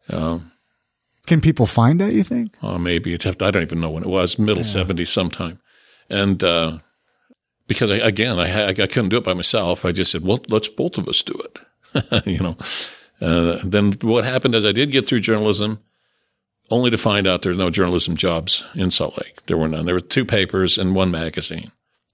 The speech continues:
Speaker 1: And, um,
Speaker 2: So you had no goal, like, in, in, uh, like, a goal in mind?
Speaker 1: No, I just, my, my goal was this. My grandfather was,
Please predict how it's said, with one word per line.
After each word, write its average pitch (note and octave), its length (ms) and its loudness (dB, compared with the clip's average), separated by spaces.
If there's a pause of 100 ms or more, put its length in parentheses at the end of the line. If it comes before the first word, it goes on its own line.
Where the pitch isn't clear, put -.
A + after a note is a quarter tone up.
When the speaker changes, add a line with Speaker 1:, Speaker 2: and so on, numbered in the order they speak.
Speaker 1:
And, F2 360 2
um, D#2 340 -2 (240)
Speaker 2:
So - 140 0
you A#3+ 160 2
had G3 180 2
no C#3+ 220 4
goal, B2 680 2
like, - 340 0 (260)
in, B2+ 280 2 (120)
in, C#3+ 420 2
uh, A2 520 4
like, G#2 160 2
a A2 100 2
goal B2 300 2
in A2 120 2
mind? G#2+ 640 2
Speaker 1:
No, D2+ 240 -4
I F2+ 80 2
just, G#2+ 340 0
my, C#3 540 2
my C3 220 2
goal C#3+ 320 2
was G#2+ 160 2
this. F2 360 2
My F#2+ 140 0
grandfather A2 580 2
was, F#2 320 0